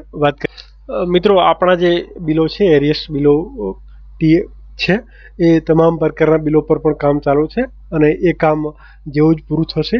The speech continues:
એવું જ એ બિલનું પણ અપડેટ કંપની આપી દેશે. મતલબ કે આપના તમામ પ્રકારના જે એરિયસ બિલ છે એ પણ ધીમે ધીમે માનનીય નિયામક સાહેબ શ્રીની સૂચના મુજબ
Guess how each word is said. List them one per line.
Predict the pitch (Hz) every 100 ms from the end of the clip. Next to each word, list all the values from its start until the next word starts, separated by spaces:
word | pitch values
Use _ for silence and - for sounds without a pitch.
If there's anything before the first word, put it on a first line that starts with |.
| 262 - -
એવું | 151 151
જ | 151
એ | 156 151
બિલનું | 143 147 147
પણ | 165
અપડેટ | 147 143 151
કંપની | 151 139 - 185 - - -
આપી | 147 147
દેશે. | 139 - 143
મતલબ | 147 165
કે | 160
આપના | 151 147 160 151 147 - - - 156 -
તમામ | 156 175 170
પ્રકારના | 156 160 160 160
જે | 151
એરિયસ | 143 143 151 -
બિલ | 147
છે | 143 214 -
એ | 180
પણ | 147 160
ધીમે | 151 156
ધીમે | 143 160 240 - - 151
માનનીય | 151 151 151
નિયામક | 143 143 151
સાહેબ | - 151
શ્રીની | 143 147 147
સૂચના | 147 - 151 151
મુજબ | 151 156 214